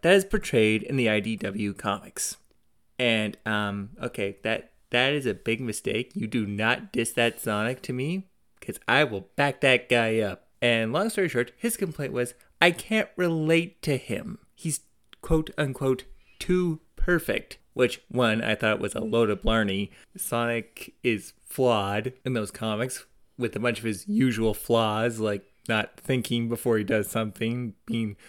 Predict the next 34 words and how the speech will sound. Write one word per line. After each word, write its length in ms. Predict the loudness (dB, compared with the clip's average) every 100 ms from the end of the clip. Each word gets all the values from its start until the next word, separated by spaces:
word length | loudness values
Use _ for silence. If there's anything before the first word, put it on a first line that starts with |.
| -2
more 140 | 2
than 120 | 2
a 60 | 2
little 300 | 2 2 0
cocky 680 | -4 0 0 0 -4 -4 -4
and 280 | -6 -8 -12
touching 340 | -2 0 2 0
on 160 | 0
arrogant 640 | 4 6 6 2 -4 -4 -8 _ _ -12
at 160 | -10
times. 540 | -8 -6 -4 -4 -6 -8 _ _ _
And 440 | -4 -2 0 -4 -8 -6
my 120 | -4
brother's 460 | 2 4 6 4
complaint 560 | 0 -6 -6 -4 -4 -2
about 240 | -2 -2
Sonic 500 | -4 -2 -2 -2 -6
was, 580 | -8 -6 -6 -8 -12 -14 -14
yeah, 280 | -4 -4 -4 -14 -6
that 200 | -6 -4
he 140 | -2
didn't 200 | 0 -2
find 220 | -2 -4
him 100 | -4
relatable, 760 | -6 2 4 4 2 2 0 -2 _ -4
and 360 | -4 -4 -6 -8
he 180 | -6
needs 300 | -4 -6 -8
to 180 | -4 -4
find 380 | -4 -2 0 0
a 40 |
character, 460 | 0 0 0 2 -2
quote 320 | -2 0 2
unquote, 380 | 2 0 0